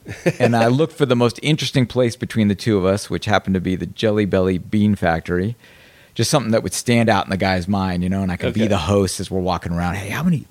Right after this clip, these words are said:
Speaker 1: by the way, how many beans do you make a day here?" And blah, blah, blah, blah, blah. <laughs> And, uh, yeah, we had one meeting,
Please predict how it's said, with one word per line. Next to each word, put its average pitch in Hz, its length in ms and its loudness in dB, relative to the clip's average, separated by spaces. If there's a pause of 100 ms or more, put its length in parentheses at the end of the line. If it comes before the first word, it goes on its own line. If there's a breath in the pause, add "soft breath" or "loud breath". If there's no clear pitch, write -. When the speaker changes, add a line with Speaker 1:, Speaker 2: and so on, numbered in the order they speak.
(120)
Speaker 1:
by 120 100 -6
the 123 80 -4
way, 110 100 -4
how 151 100 -2
many 110 140 0
beans 135 340 0
do - 100 -8
you 62 60 -4
make 113 140 -2
a - 60 -8
day 156 220 0
here?" 104 280 -4
And - 220 -10
blah, 95 100 -4
blah, 85 320 0
blah, - 0 -
blah, 80 140 -2
blah. - 220 -6
<laughs> - 60 -20 (920 loud breath)
And, 113 240 0
uh, 117 120 0
yeah, 143 240 0
we 123 100 0
had 123 140 0
one 135 260 0
meeting, 165 540 0